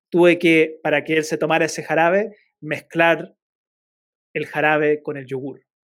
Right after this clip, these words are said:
para que él quisiera tomárselo. Y cuando recordé todo eso y empecé a, incluso a repasar de nuevo esa historia, esa experiencia en mi mente, dije, "Ah, storytelling estratégico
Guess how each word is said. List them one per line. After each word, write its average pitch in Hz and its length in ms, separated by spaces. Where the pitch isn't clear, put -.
para 139 220
que 143 120
él 139 140
quisiera 135 320
tomárselo. 131 600
Y 143 100
cuando 165 260
recordé 170 420
todo 233 280
eso 240 200
y 160 80
empecé 160 420
a, 170 300
incluso 190 420
a 165 40
repasar 165 480
de 170 80
nuevo 190 180
esa 196 160
historia, 190 480
esa 156 140
experiencia 175 560
en 170 80
mi 160 80
mente, 196 440
dije, - 300
"Ah, - 240
storytelling 208 800
estratégico 175 800